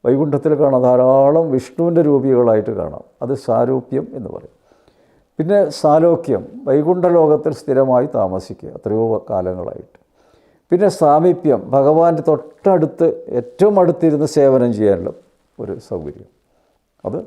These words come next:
സാമീപ്യം എന്ന് പറയുന്ന മോക്ഷമാണ്. പിന്നെ ഒടുവിൽ സായുജ്യം, മുക്തി എന്ന് പറയും, അത് ഭഗവാനിൽ തന്നെ ലയിച്ചു ചേരുന്ന ഒരവസ്ഥയാണ്. അങ്ങനെ അഞ്ച് തരം മോക്ഷമാണ്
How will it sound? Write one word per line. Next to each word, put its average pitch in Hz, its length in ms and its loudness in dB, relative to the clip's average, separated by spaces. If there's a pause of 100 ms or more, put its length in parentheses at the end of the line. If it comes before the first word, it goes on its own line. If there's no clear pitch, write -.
(120)
സാമീപ്യം 127 580 -2 (140)
എന്ന് 120 160 -8
പറയുന്ന 98 320 -4
മോക്ഷമാണ്. - 420 -16 (680)
പിന്നെ 185 220 0 (140)
ഒടുവിൽ 117 320 0 (160)
സായുജ്യം, 92 720 -6 (300)
മുക്തി 85 440 -16
എന്ന് - 180 -18
പറയും, - 320 -20
അത് 135 100 -10 (360)
ഭഗവാനിൽ 123 640 0 (180)
തന്നെ 113 320 0 (120)
ലയിച്ചു 107 440 -6 (100)
ചേരുന്ന 92 380 -6
ഒരവസ്ഥയാണ്. - 600 -14 (1040)
അങ്ങനെ 107 240 -6 (200)
അഞ്ച് 117 340 -4
തരം 127 260 0 (640)
മോക്ഷമാണ് 107 680 -4